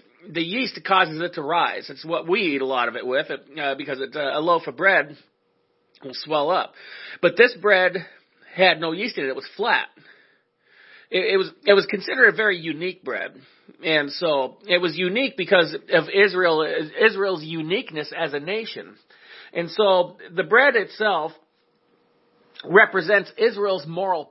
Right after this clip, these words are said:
purity. And the leaven always rec-, was a, was a representation of sin. So that's why the separation of the two was always involved. Okay? And, and, and then the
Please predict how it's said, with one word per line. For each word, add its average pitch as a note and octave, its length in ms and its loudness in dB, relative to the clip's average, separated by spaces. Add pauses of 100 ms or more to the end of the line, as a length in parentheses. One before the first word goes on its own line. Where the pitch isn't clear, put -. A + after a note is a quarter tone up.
purity. B2+ 460 -12 (1900)
And G3+ 440 4
the A3 80 6
leaven A#3 480 6
always G#3+ 280 4
rec-, G#3 380 2
was F3 160 -2
a, G3 220 -2
was F#3 500 2
a F3+ 60 -6
representation F#3 840 -2
of C3+ 80 -8 (180)
sin. D#3+ 180 0 (1300)
So G#3+ 140 4
that's D4+ 240 6
why A3+ 240 2
the F#3+ 120 -4 (120)
separation G3 720 -6
of D3+ 120 -12
the D#3+ 120 -12 (160)
two D3+ 420 -6 (220)
was D#3+ 220 0
always D#3 280 4
involved. E3 640 -6 (1200)
Okay? E3 400 4 (320)
And, G#3 160 4
and, G#3 180 2
and G#3+ 160 0
then G#3+ 200 0
the F#3 120 -2